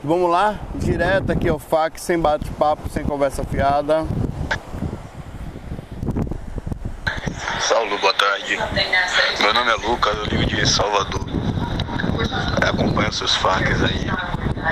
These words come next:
Speaker 2: Já devo ter visto vários, os cursos também básicos e tal. Então eu queria falar a respeito. Eu pratico as técnicas, técnicas energéticas diariamente,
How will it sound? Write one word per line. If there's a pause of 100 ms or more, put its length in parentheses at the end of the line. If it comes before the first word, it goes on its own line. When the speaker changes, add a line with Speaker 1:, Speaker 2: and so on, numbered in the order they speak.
(120)
Speaker 2:
Já
devo
ter
visto
vários,
os
cursos
também
básicos
e
tal. (1120)
Então
eu
queria
falar (540)
a
respeito. (480)
Eu
pratico
as
técnicas, (180)
técnicas
energéticas (300)
diariamente,